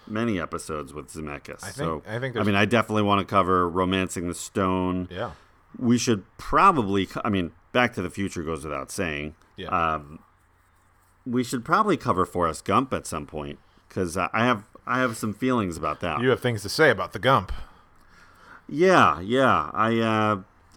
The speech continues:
Speaker 1: not wild about it anymore.
Speaker 2: You are a terrible human being. It's Forrest Gump and it's Tom
Speaker 1: <laughs>
Speaker 2: Hanks.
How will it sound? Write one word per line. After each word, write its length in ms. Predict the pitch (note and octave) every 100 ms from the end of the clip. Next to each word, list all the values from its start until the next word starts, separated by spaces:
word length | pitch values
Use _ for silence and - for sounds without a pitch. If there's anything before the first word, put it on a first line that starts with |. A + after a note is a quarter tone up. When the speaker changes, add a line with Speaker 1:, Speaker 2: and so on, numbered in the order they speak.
| _ _
Speaker 1:
not 460 | G#2+ A#2+ D#3 F3 - A#2 -
wild 460 | B2 A#2+ E3 F#3+ D3
about 320 | F2+ D#2+ D2+
it 120 | D#2
anymore. 540 | D#2 D#2 D2+ C#2+ C2 B1+ G#2+
Speaker 2:
You 240 | G#2 B2+
are 480 | A#2 G2 F2+ E2+ C#2+
a 400 | - _ _ - _
terrible 580 | - - B2 G2 E2+ E2+
human 280 | F2 G2+ G#2
being. 240 | F#2 D#2+ F#2 - _
It's 160 | - G2+
Forrest 360 | - G2 A2 -
Gump 280 | F3 C#3+ -
and 80 | A2
it's 100 | G2+
Tom 220 | B2+ A#2+
Speaker 1:
<laughs> 20 |
Speaker 2:
Hanks. 460 | C#3 B2 F2+ - B2